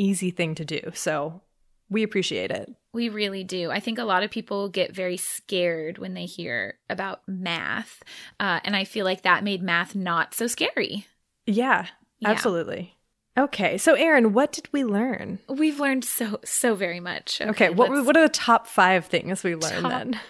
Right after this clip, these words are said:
Speaker 1: <laughs>
Speaker 2: top five things. Okay. Number one, math models of infectious disease can help us ask and answer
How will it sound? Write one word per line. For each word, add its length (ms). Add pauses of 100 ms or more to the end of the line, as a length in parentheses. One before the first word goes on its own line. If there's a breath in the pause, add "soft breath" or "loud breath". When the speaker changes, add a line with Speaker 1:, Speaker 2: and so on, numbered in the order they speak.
Speaker 1:
<laughs> 180
Speaker 2:
top 340
five 460
things. 420
Okay. 380 (400 loud breath)
Number 340
one, 380 (580 loud breath)
math 380
models 760 (300)
of 120
infectious 460
disease 500 (360 loud breath)
can 240
help 420
us 340
ask 460 (180)
and 440
answer 500